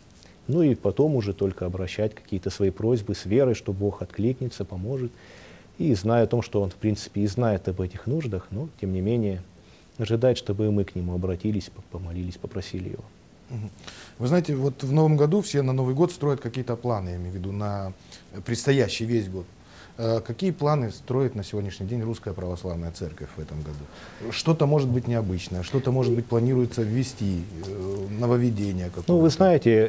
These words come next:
Speaker 1: из, э, всего, что всё-таки, ну, можно отнести к планам, э, церковным, это планируется широкое празднование, э, Дня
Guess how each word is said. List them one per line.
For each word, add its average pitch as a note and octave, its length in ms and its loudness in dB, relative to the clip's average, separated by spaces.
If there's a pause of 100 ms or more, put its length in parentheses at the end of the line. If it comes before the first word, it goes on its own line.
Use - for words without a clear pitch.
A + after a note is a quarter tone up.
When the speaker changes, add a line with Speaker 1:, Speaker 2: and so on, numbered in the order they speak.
Speaker 1:
из, - 400 -4
э, A#2+ 280 -4
всего, B2+ 560 2 (1300)
что A#2 200 0
всё-таки, A2 400 2
ну, A2 100 2
можно G2+ 480 0
отнести A2 380 -2
к - 80 -10
планам, C3 480 0 (320)
э, G#2 360 -8
церковным, F#2+ 640 -2 (380)
это A#2 340 4
планируется A#2 600 2
широкое A#2 500 2
празднование, G#2+ 920 0 (640)
э, G2+ 440 -4 (160)
Дня A#2+ 440 2